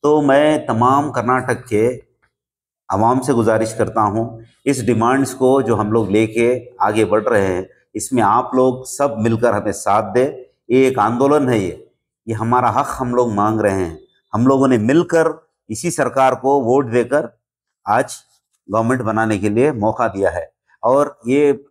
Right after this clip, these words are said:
वोट लेकर गवर्नमेंट बनाने के बाद आज हम लोगों को हमारे डिमांड्स पूरा नहीं कर रहे हैं, इनको याद दिलाने के लिए हम लोग ये जता निकाले हैं। तमाम लोगों से गुजारिश करता हूँ, अलग-अलग डिस्ट्रिक्ट्स में हम लोग पहुँच रहे हैं, उडुपी से लेकर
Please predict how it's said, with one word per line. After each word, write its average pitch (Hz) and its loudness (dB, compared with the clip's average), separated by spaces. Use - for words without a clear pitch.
वोट 147 0
लेकर 156 0
गवर्नमेंट 127 0
बनाने 139 0
के 147 -2
बाद 113 0
आज 139 2
हम 143 -2
लोगों 147 2
को 127 -4
हमारे 135 0
डिमांड्स 123 -4
पूरा 120 -2
नहीं 107 -6
कर 104 -2
रहे 123 -8
हैं, 127 -8
इनको 127 -2
याद 123 2
दिलाने 120 0
के 104 -8
लिए 120 -4
हम 110 -4
लोग 113 2
ये 135 0
जता 120 0
निकाले 101 -2
हैं। 127 -2
तमाम 143 0
लोगों 135 2
से 135 -2
गुजारिश 117 0
करता - -2
हूँ, 131 -2
अलग-अलग 120 2
डिस्ट्रिक्ट्स 113 -6
में 123 -2
हम 117 -4
लोग 120 -2
पहुँच 110 -2
रहे 117 -2
हैं, 107 0
उडुपी 107 -2
से 120 -2
लेकर 117 0